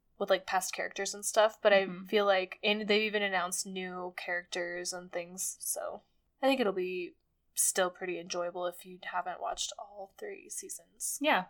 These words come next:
Speaker 1: That's my hope, at least.
Speaker 2: Yeah. Um, another trailer just that I've seen a lot of, um,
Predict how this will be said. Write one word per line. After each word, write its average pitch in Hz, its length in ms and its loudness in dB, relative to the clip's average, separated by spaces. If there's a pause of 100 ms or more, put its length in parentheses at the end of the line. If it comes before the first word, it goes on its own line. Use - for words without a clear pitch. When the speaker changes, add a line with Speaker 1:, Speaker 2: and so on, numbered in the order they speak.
(920)
Speaker 1:
That's 247 140 6
my 196 120 4
hope, 190 340 0
at - 80 -16
least. 208 420 -10
Speaker 2:
Yeah. - 140 -2 (1900)
Um, 202 520 6 (180)
another 226 400 6
trailer 294 500 2
just 240 280 -2
that 233 140 6
I've 226 160 2
seen 202 300 2
a 202 100 0
lot 180 500 4 (120)
of, 220 420 0 (920)
um, 180 520 2